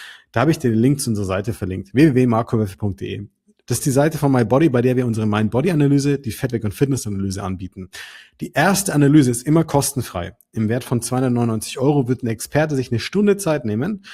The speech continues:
und genau mit dir schauen, was die Hebel sind, wie du dein Wohlbefinden und dein Gewicht nachhaltig erreichen kannst, wie wir vielleicht die Zeit für dich besser nutzen können auf der anderen Seite und wo du vielleicht unbewusst in Muster gehst, die dir gar nicht klar sind gerade, aber die dich immer davon abhalten werden,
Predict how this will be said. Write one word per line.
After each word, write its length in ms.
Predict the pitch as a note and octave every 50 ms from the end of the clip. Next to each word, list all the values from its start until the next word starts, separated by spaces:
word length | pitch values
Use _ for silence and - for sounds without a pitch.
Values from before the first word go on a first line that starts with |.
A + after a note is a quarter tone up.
| - - - -
und 160 | - C#3 C#3
genau 340 | - F3+ F#3+ G#3+ A3+ A#3 A#3+
mit 140 | G#3 F3 -
dir 120 | C3+ B2+
schauen, 360 | A#2+ - - C3+ D#3 E3+ F3+ - -
was 280 | A#2 A#2 C#3+ E3 -
die 120 | - G#3 F#3
Hebel 300 | E3 D#3 D3 C3+ C3 B2
sind, 340 | A#2+ B2+ B2+ B2 C3 B2+ - - - - _ -
wie 240 | G#2+ G#2 A2 D#3
du 80 | F#3 F3+
dein 240 | F3 D#3+ D#3 D3+ B2+
Wohlbefinden 500 | C3+ C#3 C3 C3+ B2+ - - B2 A#2+ B2
und 100 | A#2+ A#2
dein 140 | A2+ A2+ G#2+
Gewicht 460 | A#2 A2+ A2 A#2 B2+ B2 - - - -
nachhaltig 600 | G#2+ G#2+ A2 C3 E3+ - - C#3+ C3+ B2 B2 A2+
erreichen 460 | A2 G2 G2+ G#2 A#2+ B2 - C3 A#2+
kannst, 440 | - - A#2 A#2 A#2 A2+ - - _ - - - - _
wie 240 | - A#2 C#3 E3 D3+
wir 160 | D#3+ D#3 C3+
vielleicht 420 | - C#3 C3 B2 C3 B2 - - -
die 80 | A#2+
Zeit 320 | A#2 - - C3+ C3 C3 -
für 140 | - C3
dich 200 | A#2+ A2 - -
besser 280 | - D#3+ D#3+ D#3 - F3+
nutzen 380 | E3 D3+ D3 D3 D3 - D3 C3
können 220 | - - C3+ C3
auf 200 | B2 B2 B2+ -
der 100 | - B2
anderen 220 | A#2+ A#2+ A#2+ A#2+
Seite 320 | A2+ A#2 A#2 A2+ - A#2+ A#2 _ - - - -
und 220 | - C#3 C3 B2
wo 100 | D#3+ A#3
du 80 | C4 C4
vielleicht 300 | B3+ - F#3+ E3+ - -
unbewusst 420 | F#3+ G#3 G#3+ G3+ C#3+ D#3 C#3+ -
in 120 | - B2 C3+
Muster 300 | F3 A3+ A3+ - - C3
gehst, 360 | A2 A2+ C3 C#3 - - -
die 40 | A#2
dir 120 | A#2 A2+
gar 180 | G#2+ A#2+ A#2+ B2
nicht 180 | B2+ A#2+ -
klar 280 | - - B2 C3+ D3+ D#3
sind 160 | C3+ B2+ A2+
gerade, 360 | G#2 A2 G#2+ G#2 A2 A#2 B2
aber 120 | A#2+ G#2+ A2+
die 100 | A2+ A#2
dich 220 | A2+ B2 - -
immer 180 | E3+ F3+ G#3+ G3+
davon 280 | D3+ C#3+ - - B2
abhalten 500 | A#2 B2 B2 - - G#2+ G#2+ - - G#2
werden, 320 | G2 F#2+ G2 G2+ A#2+ C3+